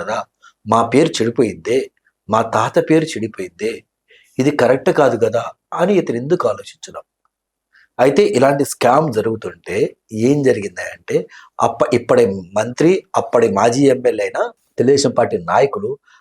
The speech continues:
అర్ధరాత్రి అక్కడికి వెళ్ళి ధర్నాలు చేసి గోల గోల చేస్తే, వైసీపీ మా పెద్దల మాట మేరకు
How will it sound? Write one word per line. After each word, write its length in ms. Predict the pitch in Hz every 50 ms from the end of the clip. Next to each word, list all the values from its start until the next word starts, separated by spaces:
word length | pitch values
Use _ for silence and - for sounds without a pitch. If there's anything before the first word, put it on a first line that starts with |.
| _ -
అర్ధరాత్రి 540 | 117 123 123 120 156 180 180 180 180 180 170 156
అక్కడికి 260 | - - - - - -
వెళ్ళి 220 | 92 95 98 139 190 - _ _ _ _ _ _ 107 107 107
ధర్నాలు 400 | 120 208 151 160 180 175 147 110 98
చేసి 260 | 92 - - - 92 120 160 - _ _ _ _ _ _ _ _ _ _ _ _ _ _ -
గోల 220 | - 135 139 151 151 120
గోల 160 | 135 156 175 151 127
చేస్తే, 340 | 117 - - _ - 104 123 165 190 - _ _ _ _ _ _ -
వైసీపీ 840 | 113 127 151 147 - - 170 160 165 151 139 135 - - - - 110 110 107 _ _ 101
మా 80 | 107 107 104 104 92 - - -
పెద్దల 280 | 123 120 123 139 143 135 131 120 110 107 107 101 _ _ _ _ _ _ _ -
మాట 340 | 110 107 107 117 131 131 - 135 127
మేరకు 300 | 143 156 156 156 -